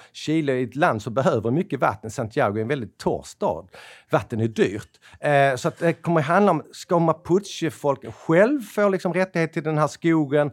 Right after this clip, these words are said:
Och rättigheten, ska de få royalties för att den huggs ner, eh, av de här skogsbolagen? Så att det är en väldigt, eh, brinnande fråga i den nya konstitutionen. Vad blir ursprungsbefolkningens rättigheter?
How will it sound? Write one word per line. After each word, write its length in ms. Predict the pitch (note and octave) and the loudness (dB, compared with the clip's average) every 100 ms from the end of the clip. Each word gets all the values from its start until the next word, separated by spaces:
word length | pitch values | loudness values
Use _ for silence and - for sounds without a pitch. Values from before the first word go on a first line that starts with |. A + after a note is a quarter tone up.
| - - - | -8 -20 -6
Och 100 | B2+ | -2
rättigheten, 480 | D#3+ - C#3 C3 | -2 -2 -4 -4
ska 140 | B2+ D3 | -4 -4
de 60 | |
få 100 | - | -2
royalties 880 | C3 A#2 E3+ A3+ A#3 G#3+ - G#3+ G#3 | 0 6 6 6 2 -2 -2 -2 -4
för 100 | - | -4
att 240 | E3 - - - - - | -4 -4 -14 -20 -20 -4
den 140 | D#3 C#3+ | 0 2
huggs 320 | D3 D3+ - | 2 -2 0
ner, 400 | E3+ D#3+ D#3 C#3+ | 2 4 2 0
eh, 240 | C#3+ C#3+ | -2 0
av 160 | C#3 B2+ | 0 -2
de 120 | C#3+ | -2
här 80 | C#3 | -2
skogsbolagen? 800 | - C#3+ - - B2+ A2+ A2 A#2+ - - | -2 -4 -4 -6 0 2 0 -6 -12 -16
Så 60 | C3+ | -2
att 60 | |
det 60 | F#3+ | 0
är 40 | |
en 120 | F#3+ | 2
väldigt, 500 | D3+ G3 G#3+ E3+ C#3+ | 4 4 4 0 -2
eh, 240 | D#3 C#3+ C3+ | -2 -2 -2
brinnande 720 | C3+ C#3+ G2+ F3+ F#3 C#3+ A2 | -8 -8 0 2 4 2 0
fråga 460 | - C#3+ D#3 B2 G#2+ | -2 0 2 2 0
i 40 | |
den 120 | A2+ | 0
nya 180 | B2 C3+ | 0 -2
konstitutionen. 760 | - A2+ - A2+ - A2+ F#2 F#2 - _ _ | -2 -6 -8 -8 -2 -2 -2 -8 -12 _ _
Vad 480 | - A#2+ E3+ B2+ A2 | -4 2 4 4 2
blir 220 | C#3+ G#2+ | 0 0
ursprungsbefolkningens 1200 | C#3 C#3 - - A#2+ G2+ - G2+ G#2+ F2+ G2+ F#2 B2+ | 0 -2 -4 -4 -2 -4 -8 -4 -4 -2 -6 -6 -2
rättigheter? 720 | E3+ - A2+ - D#2+ _ | -4 -2 -4 -6 -10 _